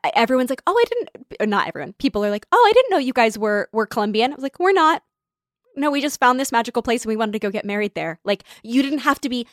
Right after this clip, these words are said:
Colombian to have this magical tradition. I didn't even know this tradition existed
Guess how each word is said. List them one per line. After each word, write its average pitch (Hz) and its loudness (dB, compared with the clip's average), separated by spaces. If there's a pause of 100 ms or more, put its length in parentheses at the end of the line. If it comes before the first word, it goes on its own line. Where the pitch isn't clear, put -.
(120)
Colombian 226 0 (200)
to 240 0
have 220 0
this 220 -6
magical 208 -4
tradition. 208 -6
I 254 -4
didn't 294 -4
even 269 -2
know 240 6
this 247 -4
tradition 226 -4
existed - -8